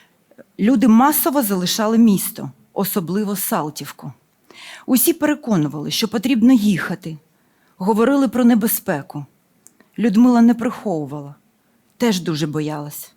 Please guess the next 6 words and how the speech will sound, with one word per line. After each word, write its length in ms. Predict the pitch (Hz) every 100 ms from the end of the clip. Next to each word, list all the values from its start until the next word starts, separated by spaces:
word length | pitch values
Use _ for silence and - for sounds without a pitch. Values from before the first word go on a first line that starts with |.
| _ _ _ _ _ _ _ _
але 240 | - 214
відчула, 480 | 196 196 - 269 196
що 180 | - 190
потрібна 480 | 180 - 220 175 165
своїй 340 | - 160 151
команді. 600 | - 165 147 147 135 143